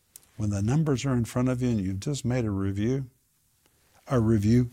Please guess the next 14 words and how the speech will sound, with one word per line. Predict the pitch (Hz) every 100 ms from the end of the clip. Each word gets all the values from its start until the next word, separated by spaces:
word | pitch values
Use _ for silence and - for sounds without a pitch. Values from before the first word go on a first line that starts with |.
| -
in | 107 98
front | - 117 104
of |
everybody, | 104 98 120 120 127 135 131
you | 98 98
can't | - 107 107
lie. | 110 120 113 85 _ _ _ _ _ _ _ _ - - _ -
Now | 98 120 170 180
it's | 175 - -
time | 147 156 156 156 156 156 147
to | 110 104
be | 117 113
really | 107 110 131 147 151 147 143 143
honest | 147 139 127 117 117 -